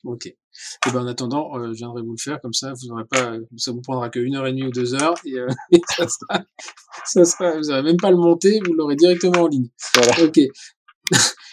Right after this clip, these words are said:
Speaker 1: En tout cas, merci, euh, merci
Speaker 2: Merci à toi.
Speaker 1: beaucoup. J'ai été
Speaker 2: Merci.
Speaker 1: ravi de, de voir un parcours différent et, euh, euh, voilà, qui a été orienté très, très vite, euh,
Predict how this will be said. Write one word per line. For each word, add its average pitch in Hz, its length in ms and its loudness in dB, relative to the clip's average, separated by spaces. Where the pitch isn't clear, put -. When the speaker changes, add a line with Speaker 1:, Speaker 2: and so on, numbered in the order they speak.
Speaker 1:
En 165 60 4
tout 196 120 2
cas, 180 180 6
merci, 196 400 4
euh, 160 260 8
merci - 0 -
Speaker 2:
Merci 175 280 4
à 180 40 2
toi. 175 100 8
Speaker 1:
beaucoup. 185 300 2
J'ai 165 120 2
été 143 140 -4
Speaker 2:
Merci. 143 120 0
Speaker 1:
ravi 156 240 2
de, 143 220 4
de 135 100 -4
voir 151 180 -4
un 139 60 2
parcours 147 400 0
différent 160 420 2
et, 139 200 -2
euh, 127 260 0
euh, 120 400 -10
voilà, 120 200 -2
qui 131 140 -8
a - 20 0
été 127 200 -6
orienté 127 380 -4
très, - 200 -4
très - 200 -4
vite, 147 240 -10
euh, 123 200 -4